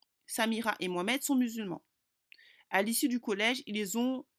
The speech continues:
convaincu leurs parents de les laisser partir en France pour y continuer leurs études. Ils choisissent le même parcours, passer le bac et s'inscrire en B T S comptabilité. D'accord ?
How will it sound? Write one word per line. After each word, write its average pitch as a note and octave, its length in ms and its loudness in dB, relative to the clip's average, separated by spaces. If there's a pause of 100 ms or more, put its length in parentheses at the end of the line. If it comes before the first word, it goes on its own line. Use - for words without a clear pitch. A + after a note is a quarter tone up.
convaincu G#3+ 360 -2
leurs A#3 160 -2
parents A3 260 -2
de A#3 100 -2
les G3+ 100 -4
laisser F#3+ 280 -2
partir G#3+ 280 -6
en F3+ 80 -4
France B3+ 240 -4
pour G3 240 -6
y B3+ 240 -2 (460)
continuer A3+ 340 2
leurs A#3 260 2
études. G#3+ 460 -4
Ils A3 120 -2
choisissent A3+ 420 0
le G#3 80 -2
même B3 180 2
parcours, C4+ 580 0 (600)
passer G3 220 0
le A3+ 120 2
bac A#3+ 240 2
et A#3+ 40 -4
s'inscrire A#3 340 -2
en G#3+ 60 -2
B G#3 160 -2
T A3+ 80 -2
S C4+ 180 2
comptabilité. B3+ 720 -2 (380)
D'accord ? G#3+ 480 0